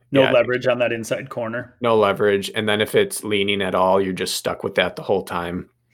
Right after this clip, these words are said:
Speaker 2: And they had, they had more balance obstacles. That's one thing. They had a lot of balance obstacles back in the day. They'd have the log hop where they'd have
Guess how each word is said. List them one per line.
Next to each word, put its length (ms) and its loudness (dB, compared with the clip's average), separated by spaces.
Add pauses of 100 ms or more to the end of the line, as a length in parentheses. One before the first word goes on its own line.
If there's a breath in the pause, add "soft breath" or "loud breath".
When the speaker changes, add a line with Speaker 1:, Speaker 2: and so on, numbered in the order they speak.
(560 soft breath)
Speaker 2:
And 1200 2
they 260 6
had, 280 4
they 80 8
had 80 6
more 200 6
balance 360 4
obstacles. 480 -2
That's 220 2
one 160 2
thing. 260 -4
They 120 4
had 260 4
a 60 2
lot 200 4
of 80 0
balance 300 -2
obstacles 380 -8
back 220 -2
in 80 -8
the 80 -4
day. 160 -2
They'd 200 -2
have 160 4
the 100 4
log 260 4
hop 280 2
where 80 4
they'd 180 6
have 340 0